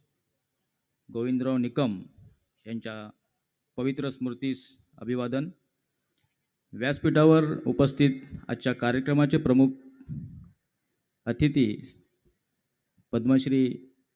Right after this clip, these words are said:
तात्याजी लहाणे सर, मंदार भारदे सर, चिपळूण संगमेश्वर मतदारसंघाचे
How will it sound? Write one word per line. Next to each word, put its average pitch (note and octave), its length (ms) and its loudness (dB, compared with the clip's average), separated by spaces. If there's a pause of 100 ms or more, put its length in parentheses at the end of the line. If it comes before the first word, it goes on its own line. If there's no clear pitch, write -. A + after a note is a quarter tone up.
(640)
तात्याजी B2+ 680 6
लहाणे A#2+ 420 2
सर, D3 260 0 (1700)
मंदार A2+ 300 4
भारदे A2+ 380 6
सर, C#3+ 360 4 (560)
चिपळूण B2+ 300 4
संगमेश्वर C3 560 2 (720)
मतदारसंघाचे B2+ 920 0